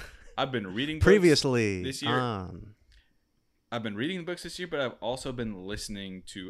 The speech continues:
Speaker 2: audiobooks while I walk my dog in the morning, and I'm crushing them. I'm just going through them book after book. And last time, I feel like, well, you can say what you did, what you guys did to me, but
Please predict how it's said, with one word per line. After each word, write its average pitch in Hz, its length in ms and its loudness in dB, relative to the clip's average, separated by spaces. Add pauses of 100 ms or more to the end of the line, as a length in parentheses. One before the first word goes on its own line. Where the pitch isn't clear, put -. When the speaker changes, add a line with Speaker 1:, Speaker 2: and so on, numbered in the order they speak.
Speaker 2:
audiobooks 90 560 -6
while 87 160 -12
I 85 100 -16
walk 87 300 -16
my 87 140 -10
dog 87 320 -10
in 87 60 -12
the 85 60 -14
morning, 85 380 -14
and 104 140 -2
I'm 104 200 -2
crushing 110 880 -4
them. 87 180 -10
I'm 98 140 -8
just 120 160 -8
going 120 220 -2
through 127 140 -6
them 95 180 -4
book 117 240 -6
after 101 200 -8
book. 101 280 -4 (800)
And 110 180 -2
last 127 320 -4
time, 139 380 -8 (340)
I 104 100 -2
feel 135 200 -4
like, 120 120 -4 (240)
well, 113 160 0
you 123 140 -4
can 104 220 -6
say 113 180 -4
what 90 120 -6
you 90 100 -10
did, 95 220 -8
what 82 100 -10
you 98 120 -8
guys 85 180 -10
did 117 200 -10
to 95 60 -14
me, 78 200 -16
but 82 200 -20